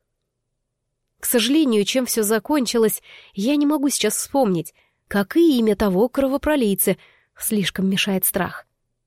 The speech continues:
«Вернуться не скоро», продолжил издевательский Торион и толкнул меня в сторону, буквально опрокинув на кровать. «Ты успеешь стать моей, Даяна.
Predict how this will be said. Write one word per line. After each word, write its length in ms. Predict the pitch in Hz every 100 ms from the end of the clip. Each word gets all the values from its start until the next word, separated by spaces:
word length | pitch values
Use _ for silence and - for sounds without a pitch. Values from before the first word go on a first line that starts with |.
| _ _ -
«Вернуться 640 | 180 262 302 370 381 - 180
не 160 | 175
скоро», 840 | - - 294 320 311 302 294 277 175 _ _ _
продолжил 580 | 185 190 180 170 185 202 _
издевательский 760 | 202 180 190 196 202 190 - 240
Торион 460 | 285 220 185 185 - - -
и 180 | 190 196
толкнул 500 | - 294 277 269 233
меня 220 | 240 240 262
в 60 |
сторону, 460 | - 214 202 196 185 _ _ -
буквально 640 | 175 185 190 226 240 185 190
опрокинув 460 | 220 220 269 262 269
на 80 |
кровать. 460 | 247 285 220 165 - _ _ _ _ _
«Ты 220 | - 165 190
успеешь 540 | 220 - 214 254 -
стать 340 | - 233 226
моей, 500 | 247 240 220 214 233
Даяна. 600 | 220 240 220 185 165 165